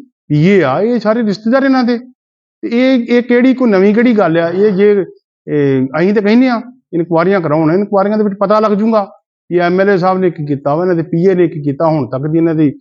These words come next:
ਜਿਹੜਾ ਵਾ ਉਹ ਇਹਨਾਂ ਦਾ ਕੀ ਲੇਖਾ ਜੋਖਾ ਵਾ, ਕਰਾ ਲੈਣ। ਤੇ ਜਿੱਥੋਂ ਤੱਕ ਸਵਾਲ ਸੰਘਰਸ਼ ਦਾ ਵਾ,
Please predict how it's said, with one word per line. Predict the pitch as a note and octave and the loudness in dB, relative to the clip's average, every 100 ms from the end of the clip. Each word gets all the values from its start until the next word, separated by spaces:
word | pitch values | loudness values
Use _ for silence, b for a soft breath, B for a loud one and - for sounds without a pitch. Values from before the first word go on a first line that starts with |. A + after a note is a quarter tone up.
| b b _ | b b _
ਜਿਹੜਾ | B2+ D3+ D#3 | -2 0 2
ਵਾ | D#3 | 2
ਉਹ | D#3+ D3+ D#3 | 2 2 2
ਇਹਨਾਂ | E3 D#3 | 2 2
ਦਾ | D#3 | 0
ਕੀ | D#3 D#3 | 0 2
ਲੇਖਾ | D#3+ C#3+ C#3+ | 2 0 0
ਜੋਖਾ | C#3 C3+ D3+ | -2 -2 -2
ਵਾ, | D#3 | -2
ਕਰਾ | D#3 C3+ | 0 0
ਲੈਣ। | F3 G3 F#3+ _ _ _ _ - | 2 -2 -6 _ _ _ _ -6
ਤੇ | C#3+ C#3 | -2 0
ਜਿੱਥੋਂ | C#3 D3 F#3+ | 0 -2 -2
ਤੱਕ | F#3+ F3 | -2 -4
ਸਵਾਲ | - C3+ C#3 C#3+ | -4 0 0 0
ਸੰਘਰਸ਼ | E3 D3 A#2+ - | -2 -2 -2 -4
ਦਾ | B2 B2 | -4 -2
ਵਾ, | A#2+ D3+ | 0 -2